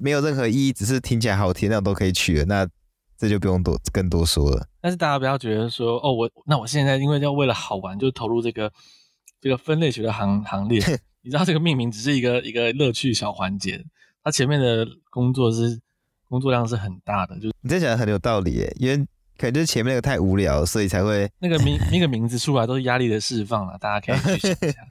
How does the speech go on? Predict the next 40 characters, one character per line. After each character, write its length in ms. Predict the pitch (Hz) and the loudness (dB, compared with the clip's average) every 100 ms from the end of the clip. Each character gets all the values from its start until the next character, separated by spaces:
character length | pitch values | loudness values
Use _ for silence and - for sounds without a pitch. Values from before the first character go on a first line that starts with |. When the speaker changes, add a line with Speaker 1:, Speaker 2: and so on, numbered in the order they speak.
| - _ - | -20 _ -6
Speaker 1:
<laughs> 500 | 185 226 226 175 - | 0 4 4 4 2
哎， 140 | - 143 | 0 0
对， 320 | - 160 160 262 - - 339 - - | 2 2 2 0 -4 -4 -2 -2 -4
说 220 | - 202 | -2 0
到 60 | 214 | 2
那 100 | 214 | 0
个 420 | 170 139 120 - - _ - | 2 2 2 -2 -8 _ -6
三 280 | - 151 147 | -2 0 0
圣 300 | - 151 120 | 0 2 4
鸟， 560 | 101 90 73 53 - - _ - | 4 4 2 0 -6 -16 _ 0
呃， 120 | 98 | 0
赤 200 | - 123 | 2 0
赤 160 | 127 107 | 2 2
虫， 340 | 117 - - - | 0 -2 -6 -4
就 80 | 175 | -2
是 60 | |
他， 160 | 165 131 | 0 -2
萧 280 | - 131 139 | -2 0 2
云 200 | 110 85 | 2 2
啊， 220 | 80 82 | 4 2
就 140 | 69 123 | 2 0
他 160 | 117 | 0
那 80 | 110 | 2
个 60 | 107 | 2
命 120 | 95 | 4
名 100 | 85 | 4
者 140 | 76 | 2
萧 300 | 71 85 85 | 2 2 2
云， 100 | 73 65 135 | 2 -2 0
Speaker 2:
嗯。 260 | 131 117 | 2 2
Speaker 1:
他 80 | 107 | 0
其 240 | 107 139 | 0 0
实， 80 | 113 - | 0 -2
他 120 | 185 | -2
其 100 | 160 | 0
实 40 | |
命 160 | 160 160 | 0 0
了 80 | 127 | 0
很 120 | 95 | 0
多， 260 | 110 110 | 0 0